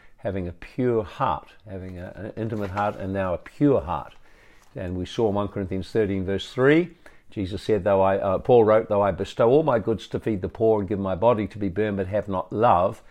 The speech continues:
it profits me nothing." And we saw also in Luke six thirty-five Jesus teaching, "Love your enemies, do good, lend," here it is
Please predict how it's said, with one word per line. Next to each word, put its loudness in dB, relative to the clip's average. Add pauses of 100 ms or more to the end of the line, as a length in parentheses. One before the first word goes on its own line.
(360)
it -6
profits 0
me -4
nothing." -4 (880)
And -8
we -6
saw -2
also -2
in -6
Luke -6
six -10
thirty-five -2
Jesus -4
teaching, -6 (760)
"Love 4
your 6
enemies, 0 (220)
do 0
good, 4 (100)
lend," 0 (460)
here 4
it 2
is 0